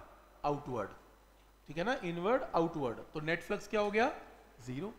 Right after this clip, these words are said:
लास्ट टाइम किया था हमने। कोई भी line अगर दो बार cut करती हुई जा रही है, एक बार अंदर entry कर रही है और एक बार बाहर जा रही है, तो नेट flux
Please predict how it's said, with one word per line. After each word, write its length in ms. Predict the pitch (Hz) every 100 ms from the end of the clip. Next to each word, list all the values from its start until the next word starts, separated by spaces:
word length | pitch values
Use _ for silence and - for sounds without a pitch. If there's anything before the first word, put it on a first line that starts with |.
| -
लास्ट 180 | 143 -
टाइम 120 | 175
किया 180 | 180 190
था 120 | 190
हमने। 260 | 196 196 240 - - - - -
कोई 300 | 220 233 269
भी 120 | 302
line 260 | 277 240 247
अगर 180 | 254 247
दो 220 | 170 190
बार 160 | 233 262
cut 200 | 247 -
करती 260 | 233 214 233
हुई 100 | 226
जा 160 | 208
रही 160 | 196 190
है, 100 | 180
एक 180 | 180 190
बार 100 | 214
अंदर 300 | 175 175 214
entry 340 | 196 185 208
कर 120 | 208 202
रही 80 |
है 60 | 220
और 100 | 214
एक 100 | 220
बार 100 | 247
बाहर 220 | 196 190
जा 140 | 220 214
रही 180 | 202 190
है, 120 | 139 - -
तो 60 | 185
नेट 200 | 165 190
flux 400 | - 220 269 -